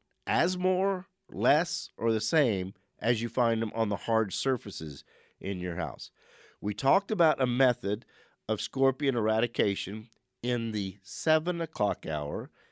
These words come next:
and we've actually had a, a, a, a, uh, Twitter, a what is it?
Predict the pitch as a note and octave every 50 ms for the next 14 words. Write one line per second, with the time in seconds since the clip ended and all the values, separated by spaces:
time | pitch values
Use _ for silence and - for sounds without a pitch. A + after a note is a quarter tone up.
0 | _ _ - F#2+ G2 F#2 G2 G#2 G#2+ G2+ A2+ A2+ A#2+ - - C#3+ C3+ B2 C3 C3
1 | B2+ B2 A#2+ A2+ - _ _ _ - A2+ G#2+ G#2 G2+ G2 F#2 F#2+ - _ _ _
2 | _ _ _ _ _ - G2+ F#2 F2 E2 C#2+ - _ _ - E2+ E2+ F2 G2 _
3 | - F2+ F2 F2 F2 E2 D#2 D2 C#2+ C#2+ - _ _ _ _ _ - - - _
4 | _ _ _ _ _ _ _ _ _ _ _ _ _ _ _ _ _ _ - -
5 | - A#2+ B2+ B2+ C#3+ D3 - - - F2+ E2 F2 G#2 G#2+ A2+ B2 B2 C3 -